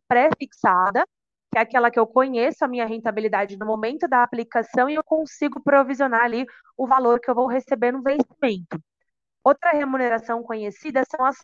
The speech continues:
pós-fixadas, que são aquelas atreladas cem por cento à variação de um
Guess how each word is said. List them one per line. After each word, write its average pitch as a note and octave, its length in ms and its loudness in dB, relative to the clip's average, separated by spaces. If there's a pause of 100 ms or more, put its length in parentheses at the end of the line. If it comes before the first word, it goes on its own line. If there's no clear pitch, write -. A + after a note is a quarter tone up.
pós-fixadas, B3 960 0 (460)
que A#3+ 100 -16
são C4+ 160 0
aquelas C4+ 360 2
atreladas C4+ 600 4 (100)
cem D#4+ 160 2 (120)
por F4+ 140 0
cento C4+ 600 -4
à C#4 120 4
variação C#4 600 0
de B3+ 140 0
um E4+ 60 2